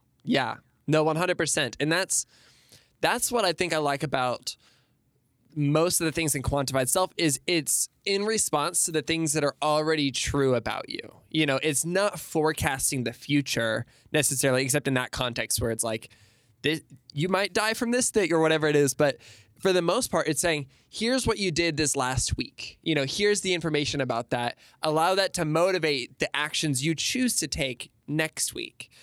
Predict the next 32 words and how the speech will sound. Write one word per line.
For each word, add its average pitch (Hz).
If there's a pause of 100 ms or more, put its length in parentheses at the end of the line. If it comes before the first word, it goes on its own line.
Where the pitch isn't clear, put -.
(340)
And 156 (120)
for 147
me, 160
I 151
find 151
that 127
really 143
helpful 139
because 139 (460)
it 147
makes 180 (100)
every 143
day 190
that 135
I'm, 131 (260)
you 160
know, 127
blessed 139
to 123
have, 139 (340)
um, 127
a 160
little 151
bit 143
more 147
intentional, 135
a -
little 143
bit 143
more 143
filled 135
with, 123